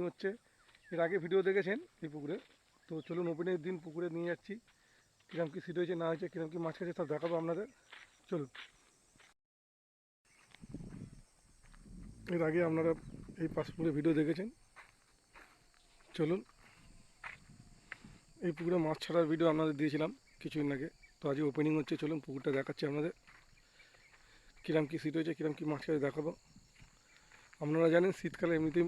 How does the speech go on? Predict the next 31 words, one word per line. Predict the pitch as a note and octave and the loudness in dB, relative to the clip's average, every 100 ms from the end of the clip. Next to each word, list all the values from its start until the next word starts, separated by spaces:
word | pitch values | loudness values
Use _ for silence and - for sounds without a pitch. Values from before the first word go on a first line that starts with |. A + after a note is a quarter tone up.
| D#3+ | 2
মাছ | D#3 - | -2 0
কম | D#3 D3+ | -2 0
খায়, | D#3+ F3 - _ _ _ - - - - - - - - - | -6 -6 -14 _ _ _ -20 -20 -20 -20 -20 -20 -20 -20 -8
তো | E3 D3+ | -2 -2
তবু | E3 D#3+ E3+ | -2 2 2
আজ | D#3 - | 2 -4
ঠান্ডাটা | - D#3+ E3 E3+ | -2 2 2 2
একটু | F3 | 2
কমেছে, | E3+ E3+ F3 | 2 4 2
তাই | E3+ D3+ | 0 -2
পুকুরে | D3 D#3+ D#3 D#3 | -2 2 2 4
পাশ | D#3+ - | 0 2
চালিয়েছে | D#3+ D#3+ G3 A3+ - _ _ _ - _ _ - _ _ - _ - | 0 2 0 -2 -10 _ _ _ -20 _ _ -20 _ _ -20 _ -14
প্রবীরদা। | - D3 D#3 C#3+ F#3 - _ _ - - _ _ - - _ - - _ - - | -2 2 2 0 -2 -4 _ _ -20 -20 _ _ -20 -20 _ -20 -20 _ -18 -2
চলুন | F3+ F3+ E3+ | 2 6 8
এবারে | F3 D3 | 6 4
দু | E3+ D#3+ | -2 2
পাশারি | E3 F3 E3+ | 4 4 2
সিট | E3+ F3 | 0 4
করেছে। | E3 G3+ - - - - | 6 6 2 -10 -12 2
এর | E3 | 4
আগে | D#3+ E3+ | 6 6
আপনারা | E3 F3 | 8 6
যখন | E3+ F3+ | 6 4
দেখেছেন | F3+ F#3 F#3 | 4 4 4
এই | E3+ | 0
পুকুরে | E3 F3 E3+ | 0 2 2
এক | - | 2
সাইডে | F3 D#3 F3+ | 0 2 0
সিট | E3+ D#3+ | 0 2
হতো। | E3 | 0